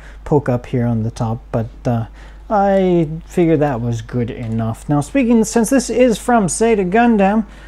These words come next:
it wouldn't be a complete review if we don't get an actual Zeta Gundam in here at some point. Uh,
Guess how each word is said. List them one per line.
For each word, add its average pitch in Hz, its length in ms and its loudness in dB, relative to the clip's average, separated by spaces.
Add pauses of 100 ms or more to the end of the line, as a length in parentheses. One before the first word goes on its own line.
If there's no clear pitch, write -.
(320)
it 185 200 -2
wouldn't 196 400 0
be 196 160 4
a 180 320 0
complete 170 480 -2
review 165 420 0
if 151 160 -2
we 165 80 2
don't 170 300 -2
get 170 220 -2
an 147 180 -2
actual 147 480 -2
Zeta 139 260 -2
Gundam 127 540 0
in 120 140 -2
here 123 200 -2
at 117 160 -6
some 127 300 -2
point. 127 560 -6
Uh, 117 240 -2